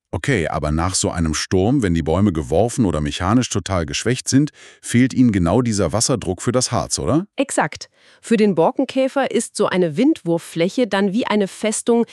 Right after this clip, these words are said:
Speaker 2: deren Tore sperrangelweit offen stehen. Die Population explodiert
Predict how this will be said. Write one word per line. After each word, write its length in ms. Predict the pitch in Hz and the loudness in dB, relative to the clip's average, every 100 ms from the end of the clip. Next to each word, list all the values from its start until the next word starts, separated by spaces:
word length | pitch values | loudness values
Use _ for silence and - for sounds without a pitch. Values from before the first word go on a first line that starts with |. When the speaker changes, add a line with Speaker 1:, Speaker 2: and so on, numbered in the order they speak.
| - - | -14 -6
Speaker 2:
deren 220 | 190 185 185 | -2 0 0
Tore 460 | 240 240 226 226 | 0 2 2 0
sperrangelweit 1080 | - - - 202 226 180 190 180 156 160 - | -4 -10 -2 0 2 2 0 2 0 -2 -2
offen 280 | 180 - 160 | -2 -2 -4
stehen. 400 | - 143 127 135 - | -4 -4 -6 -8 -10
Die 60 | |
Population 800 | 170 190 202 180 - - 247 269 - | -4 -2 0 0 0 2 2 0 -2
explodiert 640 | 202 - - 208 175 226 | -6 -6 -4 -2 2 0